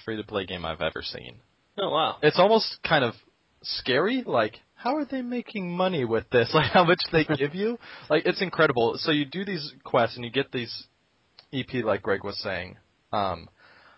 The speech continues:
Speaker 1: I've got, I probably average about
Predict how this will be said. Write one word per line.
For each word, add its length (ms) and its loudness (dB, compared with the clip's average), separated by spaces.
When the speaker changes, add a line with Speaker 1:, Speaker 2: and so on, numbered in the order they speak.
Speaker 1:
I've 260 6
got, 200 2
I 200 2
probably 340 0
average 640 2
about 560 0